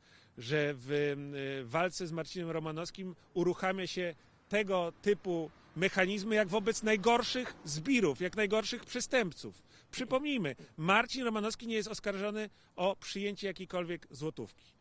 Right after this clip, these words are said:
A widzieliśmy na przestrzeni tego okresu, od którego prze-, e, opinia publiczna żyje tematem Marcina Romanowskiego, że to nie jest zwyczajne działanie służb, prokuratury czy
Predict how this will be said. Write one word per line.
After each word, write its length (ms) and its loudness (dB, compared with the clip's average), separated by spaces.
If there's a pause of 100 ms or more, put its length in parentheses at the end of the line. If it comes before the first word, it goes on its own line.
(380)
A 140 2
widzieliśmy 720 -4
na 140 -6
przestrzeni 800 -6 (320)
tego 280 -2
okresu, 480 -2
od 120 -10
którego 520 -4 (680)
prze-, 180 -8 (300)
e, 80 -10
opinia 320 -6
publiczna 400 -6
żyje 260 0
tematem 400 -6
Marcina 340 -8
Romanowskiego, 600 -8
że 280 -4 (480)
to 120 -6
nie 160 -2
jest 380 -6 (920)
zwyczajne 720 -4 (140)
działanie 640 -2
służb, 440 -6 (420)
prokuratury 800 -6 (500)
czy 340 -4